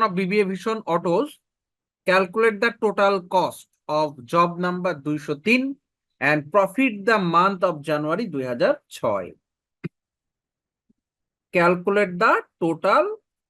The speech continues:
cost, কস্ট নির্ণয় করতে হবে আমার, and profit, প্রফিটও নির্ণয় করতে হবে।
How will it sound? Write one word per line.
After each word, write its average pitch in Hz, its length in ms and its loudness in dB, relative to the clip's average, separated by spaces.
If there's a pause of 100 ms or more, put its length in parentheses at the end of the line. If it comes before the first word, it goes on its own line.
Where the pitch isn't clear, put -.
cost, 113 400 -8 (1040)
কস্ট 208 320 0
নির্ণয় 139 280 -6
করতে 113 240 -10
হবে 95 160 -6
আমার, 87 180 -20 (260)
and 202 380 4 (180)
profit, 180 520 2 (1000)
প্রফিটও 208 380 2
নির্ণয় 165 260 2
করতে 101 260 -12
হবে। 87 220 -12